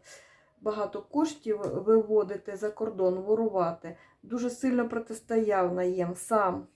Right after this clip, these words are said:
сам намагався протистояти цій системі. Розумієте? Тому і його, його пішли. Так, він протистояв, він намагався протистояти.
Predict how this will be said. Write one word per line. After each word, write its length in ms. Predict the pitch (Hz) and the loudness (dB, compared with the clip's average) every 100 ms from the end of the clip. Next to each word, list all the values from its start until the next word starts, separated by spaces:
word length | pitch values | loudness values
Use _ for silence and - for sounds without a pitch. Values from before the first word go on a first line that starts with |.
| _ _ | _ _
сам 360 | - - 233 214 | -6 2 2 2
намагався 520 | 208 208 208 202 214 | 0 -2 -4 -6 -8
протистояти 760 | 214 214 220 - 233 247 247 | -12 -14 -14 -4 -2 -2 -4
цій 240 | 208 - 220 | -10 -10 -10
системі. 720 | 214 214 208 - 185 185 190 _ _ _ _ _ _ _ _ _ _ _ _ | -10 -12 -10 -4 -2 -2 -8 _ _ _ _ _ _ _ _ _ _ _ _
Розумієте? 720 | 214 208 214 240 240 - 196 202 _ _ _ _ _ _ _ _ _ _ _ | -12 -4 -2 0 -2 -8 -18 -20 _ _ _ _ _ _ _ _ _ _ _
Тому 300 | 226 240 254 | -4 0 -2
і 140 | - 214 214 214 208 214 | -2 -2 0 0 0 -2
його, 360 | 208 214 214 - - - | -2 2 2 0 -10 -2
його 260 | 220 226 | 2 2
пішли. 540 | 240 220 - 190 185 185 _ _ _ _ _ _ - _ _ _ _ _ _ _ _ _ _ _ _ _ _ _ _ _ | 2 -4 -6 -6 -6 -8 _ _ _ _ _ _ -20 _ _ _ _ _ _ _ _ _ _ _ _ _ _ _ _ _
Так, 220 | 247 226 | -6 -2
він 120 | 240 | -2
протистояв, 800 | 233 226 226 - 220 214 190 185 _ - | -2 -4 -8 -2 2 2 0 -6 _ -6
він 160 | 233 | 2
намагався 460 | 233 226 226 220 214 | 4 4 2 0 -6
протистояти. 840 | 214 208 208 - 208 202 190 202 | -10 -12 -16 -12 -10 -10 -10 -14